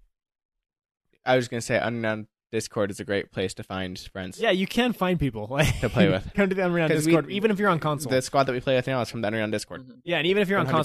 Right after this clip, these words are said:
Speaker 1: percent.
Speaker 2: there's tons of people in there like, "Hey, I'm looking for console players."
Speaker 3: Um, another thing about, um, communication is try to be very explicit.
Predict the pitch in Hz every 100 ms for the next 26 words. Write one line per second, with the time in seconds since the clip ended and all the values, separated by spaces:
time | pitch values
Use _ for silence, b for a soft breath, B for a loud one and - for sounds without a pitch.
0 | 147 123 - 160 139 151 143 135 131 127
1 | 120 117 147 160 143 139 131 131 139 131
2 | 127 120 117 113 107 - _ _ _ _
3 | _ - 143 139 131 127 113 _ - 139
4 | 160 156 - 156 139 123 123 113 - -
5 | 123 117 110 - 123 123 120 - 117 123
6 | - 131 127 127 113 117 117 - - -
7 | - 120 - -